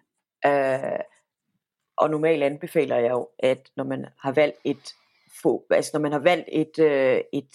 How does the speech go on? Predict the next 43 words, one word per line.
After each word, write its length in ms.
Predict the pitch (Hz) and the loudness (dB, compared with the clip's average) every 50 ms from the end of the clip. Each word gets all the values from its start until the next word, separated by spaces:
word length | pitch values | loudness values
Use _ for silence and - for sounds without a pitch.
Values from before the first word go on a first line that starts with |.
| - _ | -18 _
noget, 180 | - 160 165 - | 0 2 2 4
der 60 | 175 | 2
har 40 | 170 | 0
fanget 460 | - - 156 135 143 170 185 - - | 0 0 0 0 0 0 -2 -2 -2
ens 200 | 160 143 - - - | -4 -4 -4 -2 0
øjne, 360 | - 139 143 147 170 190 196 - _ _ - _ _ _ _ _ _ | 2 4 4 2 0 -2 -6 -10 _ _ -20 _ _ _ _ _ _
så 200 | - - - 185 | -6 -2 -2 0
skal 260 | 185 - - - 160 | 0 0 0 0 0
man 140 | 143 139 135 | 0 -2 -4
standse, 580 | 135 - - 170 151 156 190 - - 240 220 - - | -4 0 2 2 2 2 0 -2 -2 -2 -2 0 -2
og 100 | - 160 | -2 -2
så 120 | - 185 | -2 -4
skal 260 | 175 - - - 185 160 | -6 -4 -2 0 0 0
man 320 | 156 156 147 127 113 135 | 2 0 0 0 -2 -4
sige, 200 | - - 151 147 | -8 -8 -8 -8
godt, 260 | 143 - 156 143 143 - - | -2 2 2 2 2 2 0
mange 380 | 170 160 156 175 196 202 202 - _ | 0 0 0 0 -4 -6 -6 -8 _
vil 80 | - 151 | -12 -6
stille 220 | - - 156 135 | -2 -2 -2 0
sig 140 | - 156 139 | 0 2 2
op 100 | 156 160 - | 2 0 -2
og 160 | - - - | -6 -8 -4
tage 160 | - 170 151 | -2 0 0
et 100 | 139 135 - | 0 0 2
billede, 360 | 170 175 190 214 226 233 226 - _ _ _ _ _ _ _ _ _ | 2 2 4 2 0 0 -2 -6 _ _ _ _ _ _ _ _ _
og 320 | - 165 180 180 185 185 - - _ _ _ _ _ _ _ _ _ _ _ _ _ _ _ _ _ _ _ _ _ - | 4 6 6 6 4 0 -4 -12 _ _ _ _ _ _ _ _ _ _ _ _ _ _ _ _ _ _ _ _ _ 2
vælge 360 | 170 165 165 170 180 175 - - | 2 4 4 4 2 2 0 -2
at 80 | - - | -4 -2
tage 180 | - - 151 143 | 0 0 0 0
det. 160 | - 117 123 | 0 -2 -2
Og 80 | - - | -2 0
det 60 | 165 | 0
er 40 | 160 | 4
der, 200 | 175 190 185 175 | 6 6 6 4
det 140 | 170 160 - | 2 0 0
går 180 | 175 165 156 - | 2 0 2 2
galt, 260 | 160 143 135 123 - | 2 0 0 0 -4
fordi 220 | - 156 147 151 | -8 -8 -2 2
jeg 140 | 151 165 160 | 2 2 2
anbefaler 500 | 160 170 180 180 - 170 156 139 135 139 | 2 0 -4 -2 0 0 0 0 -2 -2
altid, 420 | - - 170 165 160 - - 175 | 0 2 2 0 0 -4 -8 -8
at 60 | 165 139 | -6 -4
man 260 | 139 131 135 135 | -4 -6 -6 -8